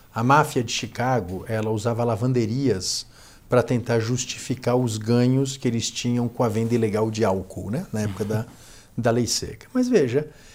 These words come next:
é, isso é folclórico, porque naquela época não se falava em lavagem de dinheiro e esse ato de ocultação ou tentar justificar o dinheiro do crime não era um crime autônomo. E também não começou nos anos trinta. Aliás, é até interessante, tem um livro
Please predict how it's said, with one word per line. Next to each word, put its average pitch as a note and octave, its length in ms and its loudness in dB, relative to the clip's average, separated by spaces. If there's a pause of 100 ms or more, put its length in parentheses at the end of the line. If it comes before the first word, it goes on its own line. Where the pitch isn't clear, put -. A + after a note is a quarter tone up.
(160)
é, B3+ 60 -2
isso C#4 220 2
é - 20 -2
folclórico, C3 760 4
porque D#3 260 -2
naquela F3+ 340 2
época D3 240 2
não D3 120 0
se - 100 -8
falava C#3 320 0
em C3 40 2
lavagem G2+ 500 -2
de F2+ 80 -8
dinheiro G#2+ 360 0
e B2 140 2
esse - 260 2
ato C#3+ 240 2
de B2 120 0
ocultação A2+ 640 0
ou A2 80 -4
tentar A#2+ 320 0
justificar C3 1000 -2 (420)
o A#2+ 120 0
dinheiro A2 280 2
do G2+ 120 -2
crime B2+ 360 2
não G3 160 2
era C#3 140 4
um C#3 40 0
crime C3+ 240 0
autônomo. D#3 360 -6 (580)
E E3 60 0
também E3 260 0
não G3 80 2
começou C#3+ 580 0
nos C3 220 0
anos C3 180 -2
trinta. F#2 380 -6
Aliás, G#2 360 -6
é G2+ 260 -4
até B2 180 -6
interessante, A#2+ 480 -4
tem A#2+ 100 -6
um A2 100 -2
livro G#2+ 380 -4